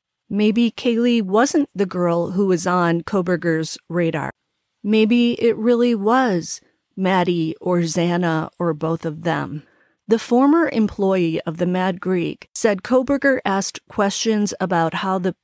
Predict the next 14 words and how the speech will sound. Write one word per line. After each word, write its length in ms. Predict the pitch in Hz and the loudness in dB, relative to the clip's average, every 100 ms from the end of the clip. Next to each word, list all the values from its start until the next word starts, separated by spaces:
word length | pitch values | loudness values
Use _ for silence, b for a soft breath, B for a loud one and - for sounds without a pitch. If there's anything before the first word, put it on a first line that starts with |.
| - | -6
pizza 480 | 220 202 - 151 | -4 -2 0 -2
was 220 | 160 170 - | 0 -4 -4
prepared 720 | - 208 - 214 185 143 - b b b b | -6 -4 -2 0 0 -2 -6 b b b b
to 140 | - | 2
ensure 520 | 254 247 - 262 254 - | 4 4 2 2 2 0
it 140 | 214 214 | -2 0
had 220 | 214 190 | 0 0
not 400 | 208 202 214 180 | -2 -2 -4 0
been 200 | 208 202 | 0 0
in 280 | - 208 190 | 0 2 0
contact 680 | - 214 214 196 143 160 - | -2 -2 0 0 0 -4 -6
with 280 | 190 175 - | -4 -2 -2
meat 300 | 202 220 - | 0 0 -2
products. 720 | - 175 143 135 113 - - | -10 -6 -6 -6 -10 -10 -12